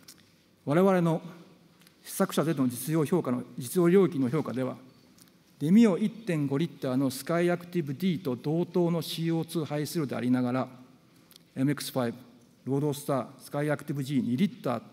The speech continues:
並みの加速感をすでに実現できており、手応えを感じております。最後に、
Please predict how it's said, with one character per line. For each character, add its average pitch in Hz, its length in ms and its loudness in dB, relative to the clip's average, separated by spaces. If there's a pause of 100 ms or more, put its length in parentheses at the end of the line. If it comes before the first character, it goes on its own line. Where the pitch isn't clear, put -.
並 147 220 -2
み - 20 0
の 185 160 0 (720)
加 - 120 -10
速 - 220 -4
感 120 260 -2
を 151 120 -6 (140)
す - 140 -10
で 135 80 2
に 123 120 6
実 123 220 -8
現 120 140 2
で 123 80 0
き 123 80 -14
て 117 100 -8
お 120 80 -2
り、 117 120 -6 (520)
手 135 100 -4
応 120 160 -4
え 113 140 -4
を 143 140 -4 (140)
感 131 160 -4
じ 113 120 -6
て - 80 -8
お 113 60 -8
り 90 60 -10
ま 90 120 -12
す。 - 220 -18 (2250)
最 147 220 0
後 117 80 0
に、 110 100 -2